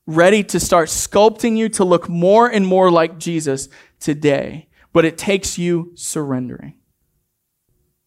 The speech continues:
He's ready to chip away and remake something beautiful that shines bright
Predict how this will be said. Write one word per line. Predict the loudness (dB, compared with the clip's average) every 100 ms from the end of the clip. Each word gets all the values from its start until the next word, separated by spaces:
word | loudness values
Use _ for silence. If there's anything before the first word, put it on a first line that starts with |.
| _ -20 _ _ _ _ _ _ -12
He's | -12 -4
ready | 2 2 2
to | -2
chip | -2 -4 0
away | 2 2
and | 2 -2
remake | -2 -2 -4
something | -6 -8 -6 -6 -4
beautiful | -2 -2 -2 -6
that | -6
shines | -6 -4 -6
bright | -6 -2 -2 -4